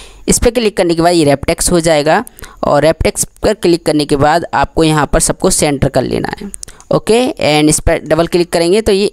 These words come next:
ऐसा हो जाएगा। थोड़ा इसको और drag कर दीजिए, है ना। चलिए, इसको भी कर दीजिए and इसको भी कर दीजिए। इसमें हम point लगा देते हैं, ठीक है।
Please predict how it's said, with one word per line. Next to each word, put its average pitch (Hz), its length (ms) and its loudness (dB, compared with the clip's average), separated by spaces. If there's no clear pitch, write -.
ऐसा 151 260 0
हो 139 200 2
जाएगा। 127 440 -2
थोड़ा 139 200 2
इसको - 260 -2
और 139 100 2
drag 139 240 -4
कर 135 160 -2
दीजिए, 156 280 -2
है 165 100 0
ना। 220 180 0
चलिए, 139 240 0
इसको 147 220 0
भी 147 100 0
कर 151 180 0
दीजिए 175 340 2
and - 140 -2
इसको - 240 -2
भी 131 100 0
कर 127 120 0
दीजिए। 131 240 -2
इसमें 147 180 0
हम 151 100 0
point 139 300 -2
लगा 139 180 2
देते 147 280 0
हैं, 277 180 -6
ठीक - 200 0
है। 240 220 0